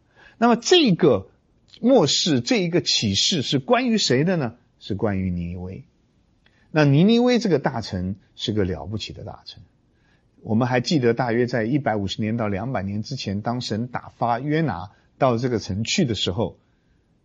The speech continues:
这个城的人悔改。可是他们悔改没有多久，他们的骄傲、他们的成功、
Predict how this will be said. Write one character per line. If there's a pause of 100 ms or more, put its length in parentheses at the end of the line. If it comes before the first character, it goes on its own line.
(200)
这
个
城
的
人
悔
改。 (960)
可
是
他
们
悔
改
没
有
多
久， (960)
他
们
的
骄
傲、
他
们
的
成
功、